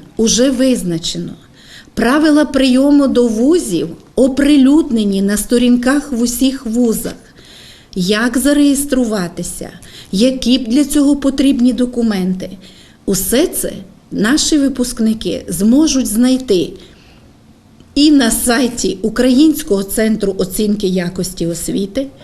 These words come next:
і на сайті нашого регіонального Івано-Франківського центру оцінювання якості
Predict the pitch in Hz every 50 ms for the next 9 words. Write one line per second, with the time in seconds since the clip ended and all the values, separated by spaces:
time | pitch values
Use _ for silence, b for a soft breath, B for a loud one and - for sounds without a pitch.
0 | B B B B B B B B - 285 330 359 349 - - - 240 240 269 269
1 | 262 - - 294 320 302 302 - 226 214 220 226 247 247 240 - - 196 196 214
2 | 208 214 240 247 247 247 240 247 247 233 220 214 208 196 196 196 196 196 185 190
3 | 220 - 233 233 226 254 262 254 254 - - 233 214 220 214 - 185 185 180 -
4 | - - 202 196 208 208 214 - 233 240 247 247 240 254 254 262 254 254 - 269
5 | 262 254 262 254 247 262 247 247 254 247 240 254 247 247 247 262 247 - - 247
6 | 247 247